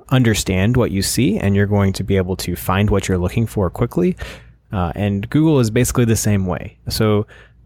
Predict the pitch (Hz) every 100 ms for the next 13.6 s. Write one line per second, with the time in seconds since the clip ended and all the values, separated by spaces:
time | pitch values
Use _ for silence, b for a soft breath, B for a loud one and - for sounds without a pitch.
0 | - 123 151 190 - 127 101 98 98 92
1 | - 117 101 95 - - 107 120 160 101
2 | 95 90 95 - 98 98 98 98 95 123
3 | - - - - 127 123 110 95 90 -
4 | 98 107 98 92 90 - 87 - 85 98
5 | 135 120 78 78 98 101 82 - 127 120
6 | 123 120 123 110 90 104 113 101 - 73
7 | - 131 - 123 - B B B 90 101
8 | 120 110 - 95 - 127 123 101 90 95
9 | 113 107 85 98 120 135 123 127 110 b
10 | b _ 120 107 104 101 98 92 98 190
11 | 190 131 123 110 101 - 113 101 92 98
12 | 98 87 101 92 - 101 101 104 120 139
13 | 147 - 156 165 165